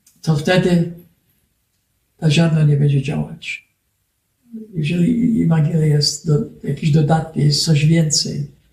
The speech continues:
poza Ewangelię. Także jaka jest Ewangelia? Ja tak lubię daję, dawać cztery przykłady. Samarytanka, um,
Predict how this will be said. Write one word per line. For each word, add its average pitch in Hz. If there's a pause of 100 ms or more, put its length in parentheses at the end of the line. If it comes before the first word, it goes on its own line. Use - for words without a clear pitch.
(120)
poza 156
Ewangelię. 147 (840)
Także 160
jaka 185
jest 175
Ewangelia? 156
Ja 147
tak 165
lubię 160
daję, 151 (160)
dawać 156
cztery -
przykłady. 165
Samarytanka, 151 (960)
um, 151